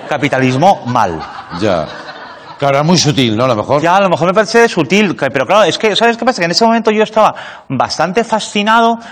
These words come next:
Speaker 1: con el ruido multimedia que se había formado en los medios generalistas
Speaker 2: Sí.
Speaker 1: a cuenta de un estimulador de clítoris que lo estaba petando en ventas.
Speaker 2: Mm.
Speaker 1: Porque de repente pensé, Hostia, esta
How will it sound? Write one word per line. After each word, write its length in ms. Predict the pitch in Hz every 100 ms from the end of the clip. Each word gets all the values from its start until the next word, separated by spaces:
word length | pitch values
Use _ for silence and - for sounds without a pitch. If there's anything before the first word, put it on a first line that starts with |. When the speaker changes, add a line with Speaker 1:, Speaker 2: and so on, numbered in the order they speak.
| -
Speaker 1:
con 160 | - 135
el 140 | 127
ruido 340 | 113 151 185 233
multimedia 880 | 220 220 180 180 202 233 202 127 104
que 140 | 120
se 180 | - 107
había 320 | 107 143 165
formado 580 | - 180 165 202 214 156
en 140 | 110
los 100 | 104
medios 360 | 101 127 160 160
generalistas 840 | 165 165 160 196 - - 220 - -
Speaker 2:
Sí. 240 | 110 101 139
Speaker 1:
a 100 | 123
cuenta 580 | - 139 165 165 208 208
de 180 | 131 127
un 140 | 143
estimulador 560 | 165 - 123 110 117 147
de 100 | 175
clítoris 720 | 180 208 196 117 92 - - - - -
que 80 | 120
lo 80 | 123
estaba 480 | - 143 160 160
petando 560 | - 131 - 127 165 180
en 120 | 135
ventas. 600 | 104 101 104 101 - - -
Speaker 2:
Mm. 480 | 113 110 107 113 170 185 - _
Speaker 1:
Porque 160 | 147 147
de 60 |
repente 280 | 139 147 175
pensé, 380 | 208 175 - 120
Hostia, 680 | 98 - 165 180 - - -
esta 680 | 117 - 170 185 180 131 -